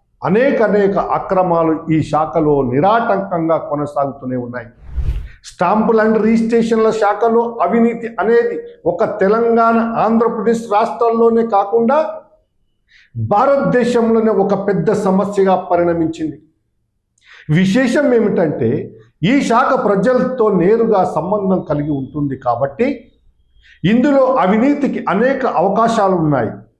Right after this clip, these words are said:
తెలుగు రాష్ట్రాల్లో అయితే ఈ పరిస్థితి మరీ దారుణంగా ఉంది.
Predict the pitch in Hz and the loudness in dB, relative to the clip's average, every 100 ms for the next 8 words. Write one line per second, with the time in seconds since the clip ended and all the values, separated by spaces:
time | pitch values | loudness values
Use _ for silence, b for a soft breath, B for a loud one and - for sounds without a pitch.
0 | _ - 226 302 330 302 269 254 262 233 | _ -2 2 4 2 2 0 0 0 2
1 | 220 202 170 147 - 160 226 - - 175 | 2 2 2 0 0 2 0 -4 -6 -2
2 | 240 226 233 233 269 202 202 156 208 285 | 0 2 0 0 0 0 2 2 2 0
3 | 170 196 190 190 185 170 156 135 113 | 0 0 2 2 2 0 0 0 -4